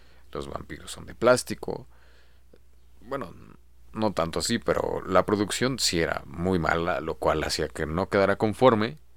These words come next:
pero a la gente le gustaron estas películas hechas con tres pesos, literal, hechas con tres pesos, y dijo, "Bueno, si gustó, pues,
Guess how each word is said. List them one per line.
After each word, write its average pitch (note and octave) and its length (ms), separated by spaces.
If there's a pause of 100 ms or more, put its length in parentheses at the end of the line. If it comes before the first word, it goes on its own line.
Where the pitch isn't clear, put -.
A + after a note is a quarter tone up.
(680)
pero - 220
a - 60
la - 100
gente F2+ 340
le F#2+ 80
gustaron F2 460
estas F#2 260
películas E2+ 500
hechas F2+ 340
con - 280
tres F2+ 240
pesos, G#2+ 640 (720)
literal, - 800
hechas E2+ 240
con - 160
tres - 200
pesos, A#2+ 460 (640)
y - 120
dijo, - 320
"Bueno, C#2+ 240 (1200)
si - 200
gustó, E2+ 520 (920)
pues, C2+ 320